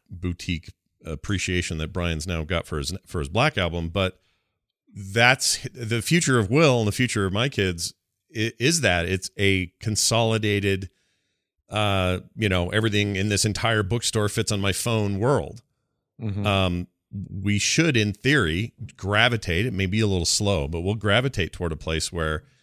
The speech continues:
Speaker 1: so much of what we have, own, and keep is, is, uh, ones and zeros kept in, in cloud space. Like, it's,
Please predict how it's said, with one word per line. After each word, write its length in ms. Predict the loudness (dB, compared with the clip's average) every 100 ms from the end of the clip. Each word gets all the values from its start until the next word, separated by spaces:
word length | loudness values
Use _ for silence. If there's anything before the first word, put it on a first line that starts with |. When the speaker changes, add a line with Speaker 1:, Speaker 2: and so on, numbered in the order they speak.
| _ _
Speaker 1:
so 320 | -2 0 0
much 260 | 0 0 0
of 140 | -2
what 180 | -4 -2
we 120 | -4
have, 380 | 0 0 0 -2 -4
own, 240 | -4 -2
and 140 | -4
keep 400 | -4 0 0 0 _
is, 420 | -4 -2 0 -4 -6 _ _ _ _ _ -12
is, 360 | -8 -6 -6 -6
uh, 280 | -8 -8 -8 -10
ones 300 | -4 -4 -2
and 140 | -4
zeros 340 | -2 -2 -4
kept 260 | -4 -8 -8
in, 240 | -8 -10 -14 -12
in 220 | -10 -10
cloud 300 | -4 -2 -2
space. 340 | -8 -12 -10
Like, 200 | -6 -4
it's, 200 | -6 -10